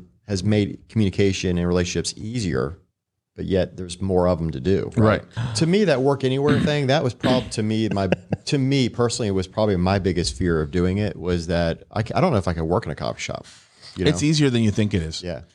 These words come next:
Speaker 2: I, once a week, I go to downtown Winter Garden, and I go to the Axum coffee place, and then I go to the Crooked Can Brewery for lunch. I do it every Friday.
Speaker 1: Mm-hmm.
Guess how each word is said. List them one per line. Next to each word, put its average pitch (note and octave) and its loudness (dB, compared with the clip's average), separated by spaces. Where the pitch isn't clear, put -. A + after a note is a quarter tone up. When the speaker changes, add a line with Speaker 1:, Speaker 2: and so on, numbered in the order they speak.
Speaker 2:
I, B2 4
once C#3+ 2
a F3 -2
week, B2+ 0
I G#2 2
go A2 4
to G2+ 2
downtown C3+ 0
Winter C3+ 0
Garden, F#2+ -2
and G2+ 0
I G2 2
go G2 2
to F#2+ 2
the F#2 -2
Axum B2+ -2
coffee G#2 2
place, F2 -2
and G2 0
then G2 2
I G2 2
go F#2+ 2
to F2+ 0
the E2 -2
Crooked G#2+ 0
Can G2+ 2
Brewery F2+ 2
for E2+ -4
lunch. - -8
I F2+ -4
do F2 -2
it - -6
every G#2 2
Friday. D#2+ -2
Speaker 1:
Mm-hmm. F#2 -20